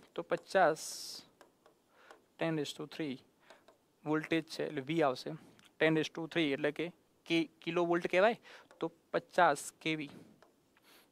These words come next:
આપણે આને V બરાબર, એટલે કે પી ડી, પોટેન્શિયલ ડિફરન્સ કહો કે વોલ્ટેજ કહો, તો એ આપણે વસ્તુ ફાઇન્ડ કરી દીધી. તો V બરાબર પચાસ કે વી આપણે કહી શકીએ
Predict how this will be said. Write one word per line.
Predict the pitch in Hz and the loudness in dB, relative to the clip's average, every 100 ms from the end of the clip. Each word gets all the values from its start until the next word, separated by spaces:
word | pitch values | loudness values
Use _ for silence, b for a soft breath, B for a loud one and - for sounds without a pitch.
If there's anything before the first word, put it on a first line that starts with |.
| - | -10
આપણે | 147 151 147 | -6 -2 -2
આને | 143 | -2
V | 139 170 | -4 -4
બરાબર, | 160 143 143 139 | 0 2 2 -2
એટલે | 135 156 | -6 -8
કે | - | -8
પી | 131 - 185 | -12 -8 -6
ડી, | 165 | -4
પોટેન્શિયલ | - 147 156 165 | -6 -4 -2 -2
ડિફરન્સ | 156 - 175 - | -4 0 -2 0
કહો | 147 | -2
કે | 160 | -2
વોલ્ટેજ | 151 156 160 143 | -4 -2 -2 -2
કહો, | 143 175 B B | -6 -6 B B
તો | 170 | 0
એ | |
આપણે | 156 151 | 2 0
વસ્તુ | 131 147 | -2 -8
ફાઇન્ડ | - 135 143 | -4 -2 2
કરી | 160 | 0
દીધી. | 135 139 | 0 -6
તો | 147 | -6
V | 135 175 | -6 -2
બરાબર | 165 143 143 143 | 0 0 0 -2
પચાસ | 143 - 156 - | -4 -2 -4 -4
કે | 139 | -6
વી | 143 | -6
આપણે | 139 143 | -4 -4
કહી | 143 | -4
શકીએ | - - 151 | -6 -6 -8